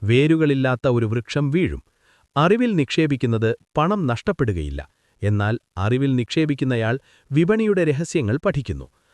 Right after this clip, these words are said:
അറിവ് ഫലങ്ങൾ വ്യക്തമാക്കുന്നു. ഉപദേശമില്ലാതെ പോരാടുന്ന ഒരു രാജാവ് പരാജയപ്പെടുന്നു.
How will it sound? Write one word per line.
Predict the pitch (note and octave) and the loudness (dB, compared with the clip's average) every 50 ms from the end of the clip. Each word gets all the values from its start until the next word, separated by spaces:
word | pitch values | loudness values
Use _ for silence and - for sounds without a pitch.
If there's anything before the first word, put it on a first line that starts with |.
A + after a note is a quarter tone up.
| _ _ _ _ | _ _ _ _
അറിവ് | - D3+ F3+ G3 G#3 G3 G3+ G3 - _ C3 G#2+ | 0 2 2 2 2 2 0 0 -2 _ -6 -4
ഫലങ്ങൾ | - C#3 D3+ F3+ G3 G3+ G3+ F#3 | 0 0 2 2 0 0 0 0
വ്യക്തമാക്കുന്നു. | C#3 C3 B2 - - C3+ G2 F2 D#2+ - - C#2 B1 - - _ _ _ _ _ _ _ _ | 0 0 -2 -2 -2 -2 -2 -2 -4 -6 -10 -12 -12 -14 -18 _ _ _ _ _ _ _ _
ഉപദേശമില്ലാതെ | B2 B2+ C#3 D3 D3 D3+ C#3+ - E3 D3 C3 B2 B2 C3 B2 A#2+ B2+ | 0 2 2 4 4 4 2 2 0 0 0 0 0 0 0 0 -2
പോരാടുന്ന | A#2 - A#2+ A#2+ C3 C#3 C3+ C3 B2+ B2+ B2 B2 | -2 0 0 0 2 2 0 0 0 0 0 0
ഒരു | A#2 A#2 A2+ A2+ | 0 0 0 0
രാജാവ് | A2 A2 G#2+ A2+ A#2+ B2+ C3+ A#2+ A2 C3 D3+ | 0 0 0 -2 0 0 0 0 0 -2 -2
പരാജയപ്പെടുന്നു. | - F3+ F3 G3 G3 F#3 D3+ B2+ G2 E2 F2 D2+ D2+ C#2 C#2+ | -2 0 0 0 0 2 0 0 0 0 -2 -6 -6 -8 -10